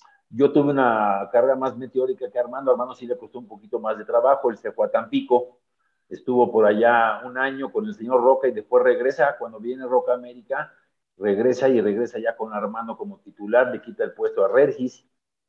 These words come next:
ya, ya empieza a jugar ya, este, ti-, de titular Armando en América y se queda durante diez años. A mí me tocó jugar,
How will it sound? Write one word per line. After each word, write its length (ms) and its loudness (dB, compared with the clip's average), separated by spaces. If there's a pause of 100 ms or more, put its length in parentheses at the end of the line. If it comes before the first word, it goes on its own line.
(180)
ya, 840 -4
ya 160 -4
empieza 360 -2
a 40 -2
jugar 340 2
ya, 300 4
este, 400 -6
ti-, 300 -18
de 80 -18
titular 400 2
Armando 300 2
en 80 -6
América 380 -2
y 40 0
se 180 -8
queda 300 4
durante 400 -6
diez 240 -4
años. 400 -2 (380)
A 100 -8
mí 140 0
me 100 0
tocó 380 4
jugar, 420 2